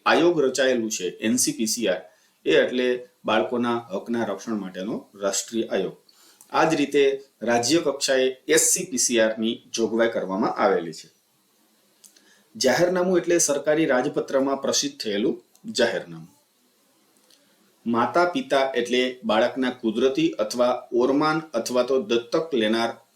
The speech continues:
પિતા અથવા તો માતા. નિયત કરેલ એટલે આ અધિનિયમ હેઠળ બનાવેલ નિયમોથી નિયત કરેલ.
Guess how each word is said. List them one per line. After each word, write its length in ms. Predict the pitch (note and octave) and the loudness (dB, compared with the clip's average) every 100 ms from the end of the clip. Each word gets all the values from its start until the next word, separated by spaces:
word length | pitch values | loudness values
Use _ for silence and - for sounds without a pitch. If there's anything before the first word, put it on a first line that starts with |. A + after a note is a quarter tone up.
| _ | _
પિતા 320 | B2 C3 D3 A2+ | -4 0 2 0
અથવા 240 | G2 G2+ C3+ | -2 -4 -4
તો 80 | B2 C3+ | -6 -4
માતા. 320 | G#2 F#2 F3 - _ _ _ _ _ _ _ _ _ _ _ _ - | -4 -4 -8 -12 _ _ _ _ _ _ _ _ _ _ _ _ -4
નિયત 400 | G#2+ D3 F#3 F#3 F3+ | 2 4 4 2 2
કરેલ 240 | F3 F3 | 4 4
એટલે 260 | D3+ D#3 D#3+ D#3+ | 4 4 2 2
આ 180 | D3 C#3 A#2 | 0 0 0
અધિનિયમ 380 | C3 D#3+ E3 D#3+ | 2 2 4 2
હેઠળ 280 | B2+ C#3+ C#3+ | 0 0 0
બનાવેલ 460 | A#2 A#2 B2 B2+ A2 | 0 0 2 2 2
નિયમોથી 580 | A2 B2+ B2+ G#2 - C#3+ | 0 0 -2 -4 -4 -2
નિયત 280 | D3+ A#2+ - | 0 -2 -4
કરેલ. 240 | E2+ D#2+ | -4 -4